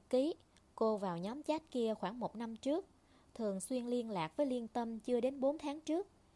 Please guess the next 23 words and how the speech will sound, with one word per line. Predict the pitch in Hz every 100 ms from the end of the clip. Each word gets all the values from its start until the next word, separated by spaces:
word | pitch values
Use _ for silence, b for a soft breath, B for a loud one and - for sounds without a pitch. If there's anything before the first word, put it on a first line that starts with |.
| B B B
Trong | 240 220
khoảng | - 175 240
thời | 262 190
gian | 233 226
đó | 226 254 320
đã | 226
xảy | - 180
ra | 262 247
chuyện | 196 175
gì | 202 190
vậy? | 175 165 220 - _ _ - _ _ _ _ B B B
Tô | - 233
Ngôn | 226 226 226 214
làm | 196 170
ra | 214
vẻ | 208 170
suy | 233 247 233
nghĩ, | 202 165 233 - _ _ -
sau | - 220
đó | 208 214 285
lại | 240
bừng | 180 190 170
tỉnh. | 170 160